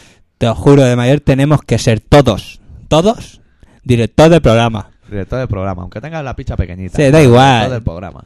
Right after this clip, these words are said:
Speaker 1: Da igual. Director de programa, ven. Pero tienes que tener esta clase, claro.
Speaker 2: Claro.
Speaker 1: Tienes que sacar tus palabras técnicas de algún lado.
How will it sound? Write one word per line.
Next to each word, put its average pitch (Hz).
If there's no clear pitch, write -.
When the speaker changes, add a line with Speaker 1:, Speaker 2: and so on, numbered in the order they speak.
Speaker 1:
Da 160
igual. 127
Director 120
de 151
programa, 123
ven. 123
Pero 113
tienes 135
que 147
tener 123
esta 113
clase, 101
claro. 101
Speaker 2:
Claro. 98
Speaker 1:
Tienes 104
que 110
sacar 110
tus -
palabras 104
técnicas 120
de 131
algún 135
lado. -